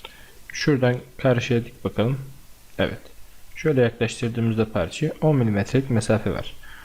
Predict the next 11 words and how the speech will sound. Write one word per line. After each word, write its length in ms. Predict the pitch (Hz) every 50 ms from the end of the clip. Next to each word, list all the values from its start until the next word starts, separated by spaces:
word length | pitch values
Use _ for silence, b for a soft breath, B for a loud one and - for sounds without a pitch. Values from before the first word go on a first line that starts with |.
| B B B B B B B -
Bu 140 | 180 208 190
ilişkiyi 540 | 147 127 - - - - 120 123 127 127 - - - -
düzenlemek 480 | 123 120 127 135 143 147 143 143 131 -
istersem 480 | - - 165 170 170 - - 107 95
eğer 300 | 87 87 104 - - - - - - - - -
bu 120 | 147 156
uzaklığa 540 | 143 131 127 117 113 - - - 110 98 98
girip 400 | 101 107 120 131 143 135 - - - - - - - - - - - - - - - - -
unsuru 400 | 135 143 143 - 135 123 117 117
düzenle 400 | 117 117 117 113 120 135 156 156
diyorum. 300 | 139 107 92 104 147